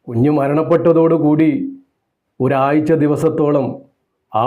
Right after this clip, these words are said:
ഉമ്മക്ക് അനക്കമില്ലായിരുന്നു, മിണ്ടാട്ടമില്ലായിരുന്നു. അപ്പോൾ ഈ രണ്ടിൻ്റെയും ഇടയിൽ കിടന്ന് ഉരുകുന്ന ആ ഉപ്പയുടെ അവസ്ഥ ഞാൻ കണ്ടതാ.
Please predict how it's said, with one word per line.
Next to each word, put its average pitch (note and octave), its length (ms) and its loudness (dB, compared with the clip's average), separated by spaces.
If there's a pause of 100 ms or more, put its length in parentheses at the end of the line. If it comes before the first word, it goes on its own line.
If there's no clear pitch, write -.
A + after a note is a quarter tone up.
(140)
ഉമ്മക്ക് C#3+ 440 0
അനക്കമില്ലായിരുന്നു, C#3 960 0 (160)
മിണ്ടാട്ടമില്ലായിരുന്നു. C3+ 1120 0 (800)
അപ്പോൾ C3+ 160 -2 (120)
ഈ - 20 2 (140)
രണ്ടിൻ്റെയും E3 680 2 (120)
ഇടയിൽ D3+ 280 2 (120)
കിടന്ന് D#3+ 360 0
ഉരുകുന്ന D3+ 480 0
ആ C#3+ 60 0 (100)
ഉപ്പയുടെ D#3 500 0
അവസ്ഥ C#3 220 -4 (140)
ഞാൻ D3+ 100 0 (100)
കണ്ടതാ. C3+ 380 -2